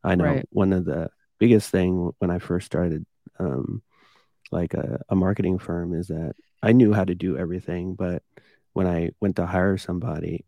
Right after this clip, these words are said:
Speaker 1: I had to teach them, and I didn't have any kind of processes down to kind of, um, walk them through that. And I'd
Speaker 2: Mm-hmm.
Speaker 1: assumed that they knew how to do it. Um, they knew how to do it their way, but not the company's way or your way, right?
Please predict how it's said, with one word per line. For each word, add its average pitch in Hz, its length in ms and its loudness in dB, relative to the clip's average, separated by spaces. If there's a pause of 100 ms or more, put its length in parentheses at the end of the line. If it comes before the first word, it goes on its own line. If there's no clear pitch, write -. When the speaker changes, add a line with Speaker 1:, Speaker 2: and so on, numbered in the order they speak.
Speaker 1:
I - 80 -10
had 90 220 0
to 85 120 -2
teach - 340 -6
them, 90 220 -2
and 85 100 -4
I 85 80 -6
didn't - 240 -8
have 92 220 -4
any 85 160 -4
kind 90 220 -8
of - 80 -10
processes - 800 -6
down 85 460 -4
to 92 280 -4
kind - 260 -8
of, - 260 -12 (640)
um, 85 360 -2
walk 87 280 -2
them 87 180 -4
through 95 300 0
that. 85 380 -4
And 85 320 -4 (140)
I'd 98 240 6
Speaker 2:
Mm-hmm. 95 60 2
Speaker 1:
assumed 95 480 2
that 90 200 0
they 92 140 -2
knew 95 260 2
how 92 140 -4
to - 120 -6
do 95 280 -2
it. 85 180 -6 (580)
Um, 92 420 0
they 107 120 6
knew 110 220 8
how 101 140 2
to 87 100 -2
do 85 140 0
it - 140 -4
their 117 160 6
way, 92 260 2
but - 240 -8
not 85 300 -4 (420)
the 92 80 0
company's 85 540 0
way 82 280 -2
or 82 180 -4
your 85 220 -2
way, 53 240 -6 (340)
right? - 260 -8